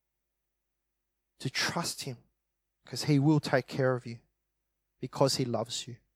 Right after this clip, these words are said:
Trust that God loves you so much that he would,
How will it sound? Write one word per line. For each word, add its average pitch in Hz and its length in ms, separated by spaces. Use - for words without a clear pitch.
Trust - 380
that 170 180
God 160 220
loves 151 320
you 156 60
so 185 400
much - 420
that 135 160
he 196 200
would, 185 280